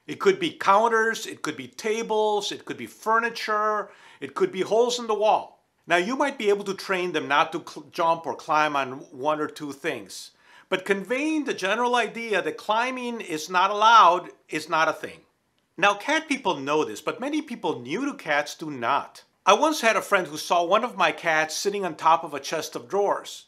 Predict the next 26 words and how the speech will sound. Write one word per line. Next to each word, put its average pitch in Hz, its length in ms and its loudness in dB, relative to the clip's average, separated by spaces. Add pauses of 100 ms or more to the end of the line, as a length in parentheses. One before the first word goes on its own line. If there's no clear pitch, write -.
(380)
and 202 140 -6
she 240 120 -4
said, 240 280 -2
"Poor 311 200 0
thing, 302 440 -4
who 240 160 -14
put 262 240 -6
the 254 80 -2
cat 233 320 0
up 220 180 0
there?" 127 300 -8 (340)
And 190 100 0
I 247 120 4
had 277 240 -2
to 240 80 -6
explain 240 760 -4 (140)
that 190 180 -2
the 208 80 -6
cat 233 380 -2
got 196 180 6
up 214 180 2
there 180 220 0
all 180 300 0
on 233 100 -2
its 233 180 -8
own 220 380 -2